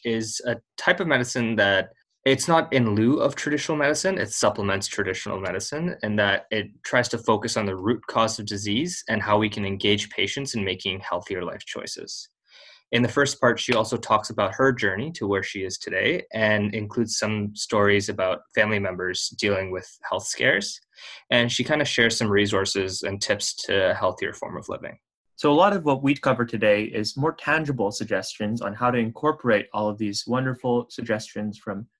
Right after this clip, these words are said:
Speaker 2: her experience as a family physician into your own life, into your own practice potentially, and going over some myths and facts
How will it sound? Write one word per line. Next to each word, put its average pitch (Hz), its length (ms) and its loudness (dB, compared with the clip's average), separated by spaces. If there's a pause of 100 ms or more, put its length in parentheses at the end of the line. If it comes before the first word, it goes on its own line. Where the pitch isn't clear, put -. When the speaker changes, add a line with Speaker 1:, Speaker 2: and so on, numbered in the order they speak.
Speaker 2:
her 127 120 0
experience 110 460 -4
as 104 80 -10
a 104 60 -6
family 107 340 -2
physician 117 600 -2 (260)
into 113 200 -6
your 113 220 4
own 139 180 2
life, 107 380 -2 (300)
into 117 180 -4
your 107 180 2
own 104 140 0
practice - 480 -2
potentially, 104 680 -8 (400)
and 117 120 -2
going 151 200 4
over 156 220 4
some 123 260 2
myths 131 460 -2
and 117 160 -2
facts - 600 -2